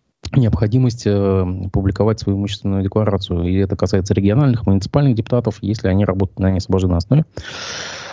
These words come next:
А, что это? Зачем это сейчас? Это такая как бы индульгенция, как бы, или плата за лояльность?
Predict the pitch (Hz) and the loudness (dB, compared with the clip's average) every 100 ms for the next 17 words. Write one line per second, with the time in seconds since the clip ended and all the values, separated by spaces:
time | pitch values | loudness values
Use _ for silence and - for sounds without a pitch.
0 | - - 104 107 113 208 175 90 104 127 | -2 2 4 2 2 4 4 4 2 2
1 | 143 117 - - 95 - 92 - 113 113 | 2 0 -4 -4 -4 -2 -6 -4 0 0
2 | 107 101 107 101 101 98 98 98 98 131 | 0 0 2 2 4 2 2 2 2 4
3 | 190 - 107 98 92 104 107 110 110 104 | 2 2 0 0 2 2 2 2 2 2
4 | 104 107 104 87 82 - | 2 2 2 -2 -6 -12